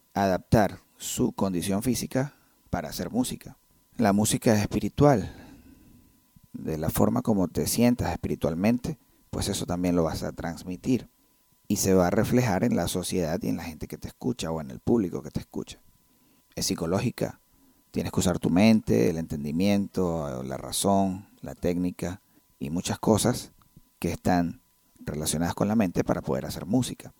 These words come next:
Entonces viene a ser una actividad holística que engloba muchas o muchos aspectos en una sola actividad.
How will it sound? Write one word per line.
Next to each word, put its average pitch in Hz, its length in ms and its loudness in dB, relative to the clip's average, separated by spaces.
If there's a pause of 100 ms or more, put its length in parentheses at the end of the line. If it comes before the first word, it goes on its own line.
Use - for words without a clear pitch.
(160)
Entonces 90 460 -2
viene 95 200 0
a 87 40 -4
ser 87 200 0
una 98 180 0
actividad 87 500 0
holística 90 760 -6
que 80 240 -10
engloba 87 560 2 (380)
muchas 101 880 -2 (280)
o - 120 -8
muchos 95 280 0
aspectos - 680 -2 (960)
en 82 520 -4
una 92 240 -2
sola 82 200 -2
actividad. 92 520 2